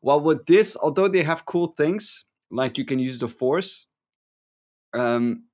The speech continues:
it feels a little bit lacking with, like, in, in parts that the first one really shown was, like, I still think the story is really good. The storyline is very, um, narrative, is very, like, engaging.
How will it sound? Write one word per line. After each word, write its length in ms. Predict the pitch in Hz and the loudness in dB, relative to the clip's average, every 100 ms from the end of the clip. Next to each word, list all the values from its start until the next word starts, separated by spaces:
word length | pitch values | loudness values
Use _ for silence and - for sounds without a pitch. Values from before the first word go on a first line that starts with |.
| _ _ - | _ _ -6
it 100 | - | -4
feels 220 | 226 208 | -2 2
a 40 | |
little 140 | 196 185 | 4 4
bit 200 | 156 - | 2 0
lacking 600 | 120 120 120 170 190 190 _ | 0 0 0 -2 -4 -8 _
with, 420 | - 127 120 - - _ _ _ 120 | -4 -4 -4 -12 -20 _ _ _ -8
like, 200 | 120 - | -8 -8
in, 160 | - | -8
in 100 | 127 | -8
parts 380 | 120 135 135 143 | -6 0 0 0
that 160 | 143 - | -4 -4
the 80 | 123 | -10
first 400 | - 139 139 143 | -2 0 0 -4
one 160 | 135 | -4
really 240 | 123 131 120 | 0 0 0
shown 400 | - 120 135 156 | -2 -2 -2 -2
was, 180 | 120 127 | -2 0
like, 220 | 117 - - - - - | 0 -4 -18 -20 -8 -4
I 60 | |
still 220 | - 247 | -2 -2
think 200 | 233 214 | 0 0
the 60 | 160 | 0
story 340 | - 147 151 | 0 0 2
is 140 | 143 - | 0 -2
really 220 | 131 120 | 0 0
good. 300 | 127 143 - _ _ | 2 0 -2 _ _
The 60 | 117 | -14
storyline 680 | - 143 143 131 135 131 | -2 2 2 4 2 2
is 140 | 123 117 | 0 -2
very, 420 | 127 123 127 120 - | 0 2 2 -2 -2
um, 420 | 110 107 110 78 - | -2 -2 -4 -8 -10
narrative, 760 | 113 113 113 139 139 147 139 127 | -4 -2 0 0 0 0 0 -2
is 120 | 107 | -4
very, 320 | 120 123 120 | 0 2 2
like, 220 | 117 113 | 0 -2
engaging. 840 | 117 107 123 127 127 135 135 135 | -6 -2 2 2 2 0 2 0